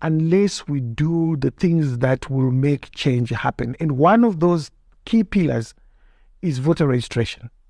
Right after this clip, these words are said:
The second thing is the voters' roll. In fact, an election is the voters' roll and voter registration.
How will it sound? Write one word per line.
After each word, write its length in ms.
The 80
second 460
thing 260
is 200
the 80
voters' 460
roll. 240
In 100
fact, 300
an 160
election 540
is 140
the 80
voters' 440
roll 180
and 180
voter 280
registration. 640